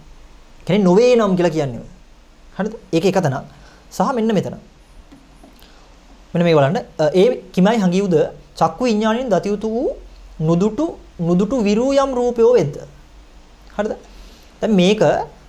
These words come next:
නිකන් උඩින් බැලුවහම මෙහෙම අදහසක් තියෙනවා. ඒ කියන්නේ ඇහැට පේනවා, يعني ඇහැට පේන්න තියෙන යම් ස-, ස-, සමහර රූප තියෙනවා. ඒ කියන්නේ ලෝකේ රූප තියෙනවා, ඇහෙන් බලන්න පුළුවන්. හරිද? ඒ රූප ඇහැට පෙන්නලා නැහැ. එහෙම වෙනකොට තේරෙනවද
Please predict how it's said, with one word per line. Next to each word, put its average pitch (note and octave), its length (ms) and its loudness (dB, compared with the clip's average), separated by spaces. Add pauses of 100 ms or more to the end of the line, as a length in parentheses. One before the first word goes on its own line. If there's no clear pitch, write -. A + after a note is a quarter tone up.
නිකන් G3 240 -2
උඩින් E3+ 260 2
බැලුවහම F#3+ 340 2
මෙහෙම G#3 140 0
අදහසක් F3+ 300 2
තියෙනවා. - 280 -12
ඒ - 80 -16
කියන්නේ F#3+ 240 -2 (840)
ඇහැට F#3 420 0 (120)
පේනවා, E3 680 2 (220)
يعني D#3+ 180 -4
ඇහැට D3+ 340 -2
පේන්න E3+ 400 2
තියෙන G3 280 -2
යම් G3 200 0
ස-, - 180 -10
ස-, - 220 -12
සමහර D#3+ 280 -2
රූප G3 180 4
තියෙනවා. C#3 240 -2
ඒ B2+ 40 -12
කියන්නේ C3 160 -12 (140)
ලෝකේ D3 280 0
රූප E3+ 220 2
තියෙනවා, F#3 340 -2 (100)
ඇහෙන් G3+ 240 0
බලන්න G#3 240 2
පුළුවන්. A3 280 0 (720)
හරිද? B3+ 180 0 (440)
ඒ F#3+ 160 6
රූප A3+ 220 2
ඇහැට C4+ 280 0
පෙන්නලා C4 240 -2
නැහැ. E3+ 140 -8 (220)
එහෙම F#3+ 200 -4
වෙනකොට C#4 360 -4
තේරෙනවද A#3 420 2